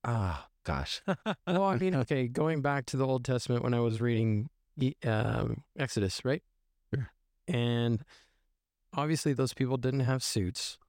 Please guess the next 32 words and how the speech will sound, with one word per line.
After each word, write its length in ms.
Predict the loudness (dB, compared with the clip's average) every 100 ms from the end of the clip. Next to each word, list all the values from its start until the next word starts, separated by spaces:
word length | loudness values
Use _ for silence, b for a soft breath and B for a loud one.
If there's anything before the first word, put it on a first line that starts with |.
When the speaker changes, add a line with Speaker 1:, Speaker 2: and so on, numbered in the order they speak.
| _ _
Speaker 2:
It 120 | -2 0
wasn't 280 | 2 2
about 340 | 0 0 -2 -4
suits. 540 | -2 0 -2 -6 -12 _ -4
It 60 |
was 180 | 0 0
about 460 | 0 0 0 -2 0
making 340 | -2 0 0
themselves 420 | 0 0 -2 -2
clean 440 | -4 -2 0 2 2
to 60 |
be 140 | 2 2
in 80 | 2
the 60 |
presence 340 | 0 0 0 0
of 80 | -2
God. 300 | 0 -2 -4 -2
Speaker 3:
Right. 200 | -2 -4 -10 -8
Speaker 2:
So 360 | -2 0 0 -2 _ _ _ _
my, 380 | 0 2 0 -2 -2
my 300 | 0 2 2 0
th-, 40 | -2 -8 -20 _ _ -2
thought 240 | -2 0
and 120 | -2
feeling 480 | 0 0 2 2 0 -2
when 220 | -2 2
you 120 | 2 0
tie 220 | 0 -2
it 100 | -2
to, 120 | 0
like, 200 | 0 0
Hebrews, 600 | 0 0 2 0 0 -6